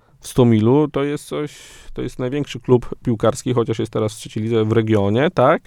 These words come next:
I pracować w nim, no to tak można to nazwać jakąś nobilitacją dla tych trenerów tutaj z regionu i myślę, że byłoby, jest sporo trenerów chociażby z regionu, które by, którzy by chcieli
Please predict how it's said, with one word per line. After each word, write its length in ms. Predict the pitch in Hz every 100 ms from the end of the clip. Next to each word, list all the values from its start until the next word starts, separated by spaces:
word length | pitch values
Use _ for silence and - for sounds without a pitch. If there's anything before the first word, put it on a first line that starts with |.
| - - - - - -
I 40 | -
pracować 560 | 127 120 131 123 123
w 60 | 117
nim, 300 | 123 151 180 _ _ _ _ _ _ _ - -
no 140 | 113 113
to 120 | 127
tak 180 | 131 135
można 220 | 123 120
to 120 | 127
nazwać 300 | 127 113 104
jakąś 300 | - 107 -
nobilitacją 960 | 110 104 107 123 - - 117 - 107 104 - - - -
dla 140 | 110
tych 160 | 101 101
trenerów 440 | 110 107 101 101
tutaj 520 | - 101 104 101 101 104
z 60 | 104
regionu 480 | 107 101 98 98 113
i 80 |
myślę, 300 | 110 101 107
że 220 | 107 104 104 - - -
byłoby, 280 | 113 107 107 113
jest 200 | 113 -
sporo 280 | - 113 110
trenerów 440 | - 110 104 95
chociażby 320 | 113 110 107
z 40 | 110
regionu, 320 | 107 107 113
które 200 | - 113
by, 120 | 117
którzy 340 | - - 127
by 100 | 147
chcieli 420 | - 180 107 104